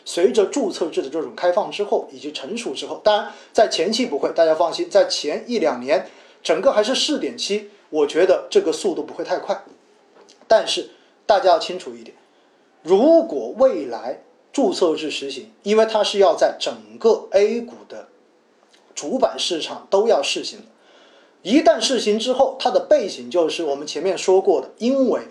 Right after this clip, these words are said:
我们的整个经济引擎开始从传统的制造业慢慢的向先进的这种创造为主的这一些企业开始转变，所以传统的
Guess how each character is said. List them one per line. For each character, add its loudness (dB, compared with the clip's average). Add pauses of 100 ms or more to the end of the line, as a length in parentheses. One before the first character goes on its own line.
(300)
我 0
们 -4
的 0
整 -8
个 -2
经 -2
济 -6
引 -20
擎 -10 (340)
开 2
始 -4
从 -12
传 -8
统 -14
的 -14
制 -2
造 -2
业 -10 (340)
慢 2
慢 2
的 -6
向 -4
先 0
进 -4
的 -14
这 -8
种 -14
创 2
造 0 (300)
为 0
主 -8 (100)
的 -10
这 2
一 -4
些 -6
企 -8
业 -6 (300)
开 2
始 -4
转 -10
变， -8 (360)
所 2
以 -2 (280)
传 0
统 -4
的 0